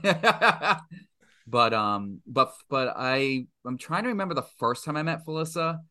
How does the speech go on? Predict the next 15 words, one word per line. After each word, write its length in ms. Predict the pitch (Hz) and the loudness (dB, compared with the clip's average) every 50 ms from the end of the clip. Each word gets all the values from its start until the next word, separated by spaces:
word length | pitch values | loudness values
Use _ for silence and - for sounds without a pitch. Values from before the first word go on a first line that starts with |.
| _ _ _ _ _ - | _ _ _ _ _ -8
I 100 | - 110 | -8 -8
think 400 | 107 - - - - 160 160 160 | -8 -8 -12 -8 -6 -4 -2 -2
it 100 | 196 151 | -4 -4
was 800 | 113 135 120 120 123 127 127 127 127 127 123 123 120 117 107 - - | -4 -6 -6 -4 -2 2 2 2 2 2 0 -2 -4 -6 -8 -12 -10
at 320 | - 113 113 117 113 113 - | -6 -4 -2 -2 -2 -4 -4
the 80 | 117 | -8
last 540 | 110 104 104 107 107 107 107 110 113 - - | -6 -4 -2 -2 0 0 -2 -4 -6 -10 -18
Rock 640 | 110 101 98 95 101 104 110 123 127 139 143 139 143 | -18 -18 -18 -14 -8 -6 -2 0 2 2 0 0 -6
and 120 | 120 110 | -12 -12
Shock, 320 | 104 - - 107 104 107 - | -10 -8 -6 -6 -6 -6 -6
or 260 | - 120 131 135 139 113 | -4 -4 -2 -2 -4 -4
it 80 | 139 | -6
was 220 | 135 131 131 117 127 | -8 -8 -10 -8 -8
at 160 | 113 110 - | -8 -8 -10
Scaricon. 1000 | - - - - - _ - 123 123 127 127 113 - - - 87 71 64 69 69 | -12 -14 -14 -14 -14 _ -10 -8 -6 -4 -4 -6 -6 -10 -14 -14 -12 -12 -14 -16